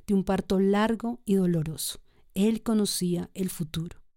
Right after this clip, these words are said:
Hay muchas mujeres insensatas que menosprecian a quienes tuvimos que tener cesárea. Alguna vez una dijo, "Ser mamá por cesárea no es ser mamá". Oh, por Dios, qué gran insensatez y falta de sabiduría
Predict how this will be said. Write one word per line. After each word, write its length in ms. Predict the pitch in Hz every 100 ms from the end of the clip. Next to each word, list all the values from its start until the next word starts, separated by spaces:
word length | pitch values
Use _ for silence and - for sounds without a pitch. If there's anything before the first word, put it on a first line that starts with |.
| _ _ _ _ _ _ _ _
Hay 140 | 254
muchas 300 | 269 302 320
mujeres 420 | 311 254 202 202 262
insensatas 840 | 240 202 165 - 196 190 170 -
que 140 | -
menosprecian 1000 | 208 208 196 - - 208 208 - 240 247 -
a 140 | 208
quienes 340 | 214 233 214 -
tuvimos 400 | 196 190 202 214
que 140 | 226
tener 300 | 214 185 165
cesárea. 580 | 156 165 185 147 139 - - - - -
Alguna 440 | 185 175 190 196
vez 320 | 208 208 - -
una 280 | 208 208 196
dijo, 380 | 196 - - - - -
"Ser 200 | - 233
mamá 300 | 269 285 277
por 140 | 269
cesárea 480 | 277 240 190 214 277
no 100 | 202
es 80 | 185
ser 180 | 202
mamá". 380 | 202 196 196 165 - - - - -
Oh, 260 | 160 185 185
por 260 | 139 135
Dios, 300 | 147 180 175
qué 200 | - 165
gran 340 | 165 170 202 226
insensatez 800 | 165 165 160 147 - 180 196 -
y 140 | 185
falta 560 | 156 - 202 208 214 233
de 80 | 233
sabiduría 720 | - 185 175 165 180 196